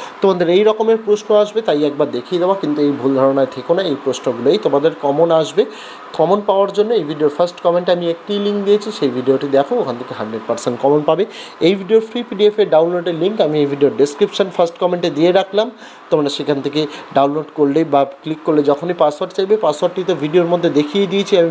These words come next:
বলে দিইনি, সম্পূর্ণ স্মল লেটারে ছিল। সেই পিডিএফ এর পাসওয়ার্ডটি বসিয়ে দিলে ডাউনলোড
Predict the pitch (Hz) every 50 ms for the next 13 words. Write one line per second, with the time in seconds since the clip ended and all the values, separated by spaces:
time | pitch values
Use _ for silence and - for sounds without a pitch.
0 | 147 135 151 165 185 180 180 180 160 151 147 147 - 156 156 147 156 156 147 147
1 | - - 151 156 165 165 165 160 165 165 165 165 - 180 208 - - - - -
2 | - - - - 196 190 - 156 139 139 143 143 151 151 135 - 131 127 - 143
3 | 127 - 139 113 117 123 - - 147 147 151 156 190 202 165 120 120 127 143 165
4 | 170